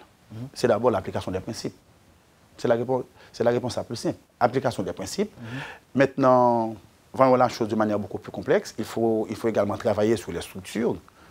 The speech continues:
Speaker 2: On applique les principes, on travaille sur, sur les structures. Parce que, parce que pourquoi moi je, pourquoi moi je viens avec ce couple, je viens avec ce binôme ? des fois, on fait, pour moi, c'est un faux débat. On fait des, on fait un faux débat entre personnes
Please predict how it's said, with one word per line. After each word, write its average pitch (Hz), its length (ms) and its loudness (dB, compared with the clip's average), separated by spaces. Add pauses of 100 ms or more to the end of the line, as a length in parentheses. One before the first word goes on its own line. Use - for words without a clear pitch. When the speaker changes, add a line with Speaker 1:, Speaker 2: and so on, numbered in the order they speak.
(140)
Speaker 2:
On 127 80 4
applique 120 280 2
les 98 60 0
principes, - 480 -2 (360)
on 127 80 4
travaille 104 280 4
sur, 104 180 -6
sur - 140 -4
les 95 80 0
structures. 190 320 4
Parce 185 220 6
que, 185 200 6 (220)
parce 160 180 6
que 190 100 6
pourquoi 202 380 4
moi 196 220 4
je, 123 280 2
pourquoi 143 280 0
moi 175 220 2
je 117 80 2
viens 107 160 0
avec 101 200 0
ce 208 100 -4
couple, 196 380 0 (280)
je 120 100 6
viens 123 180 6
avec 101 220 0
ce 104 100 -8
binôme ? 117 460 2 (640)
des 160 120 6
fois, 202 260 0
on 127 100 2
fait, 113 720 2
pour 175 100 -2
moi, 208 160 4
c'est - 100 -2
un 113 120 2
faux - 160 -8
débat. 107 260 2
On 160 80 2
fait 135 160 4
des, 120 180 2
on 151 100 2
fait 135 100 0
un 117 120 2
faux 110 160 -4
débat 117 360 2
entre 110 180 -2
personnes 135 540 0